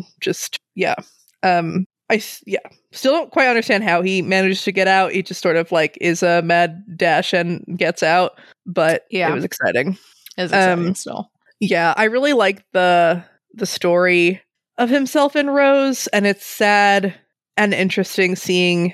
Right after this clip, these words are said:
Speaker 1: the differences, you know, like, "My parents don't care about me, Rose's do, but I had Paige and Molly and Rose didn't," and just sort of, like, the little details.
Speaker 2: Mm-hmm.
Speaker 1: Um, and it's interesting how that was enough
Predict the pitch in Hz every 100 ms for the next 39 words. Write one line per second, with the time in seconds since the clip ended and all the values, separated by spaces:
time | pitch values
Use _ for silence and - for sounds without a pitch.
0 | - 180 165 165 165 175 185 262 311 370
1 | 339 - 349 370 349 247 185 - _ -
2 | - - 170 170 180 175 - 185 190 240
3 | 233 214 202 196 190 190 160 151 175 175
4 | - 214 208 202 196 190 185 196 170 135
5 | 185 190 185 170 _ _ _ - 110 175
6 | - 190 247 226 220 208 208 190 170 165
7 | 135 - 240 233 220 214 208 208 190 175
8 | 190 - 180 180 165 151 - _ _ _
9 | 180 165 165 165 151 156 170 185 _ _
10 | _ - - _ _ _ - 254 294 269
11 | 262 - - _ _ 247 202 165 175 _
12 | - 202 180 180 196 196 - 214 226 233
13 | 208 202 180 170 175 - - _ _ _
14 | 202 190 185 165 165 190 -